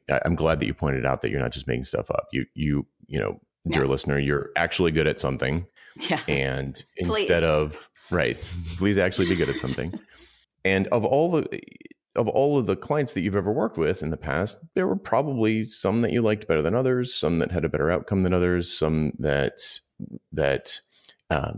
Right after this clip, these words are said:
Speaker 1: you had, like, you really hit a home run for. And maybe those those are the kinds of people that you should go after. Maybe there was something about that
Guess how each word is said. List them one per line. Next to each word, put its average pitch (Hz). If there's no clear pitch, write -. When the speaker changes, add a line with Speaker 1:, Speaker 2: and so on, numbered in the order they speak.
Speaker 1:
you 87
had, 78
like, 73
you 82
really 73
hit 78
a 71
home 71
run 82
for. 90
And 85
maybe 90
those 82
those 80
are 73
the 78
kinds 76
of 69
people 73
that 71
you 85
should -
go 107
after. -
Maybe 82
there 85
was 85
something 85
about 80
that 80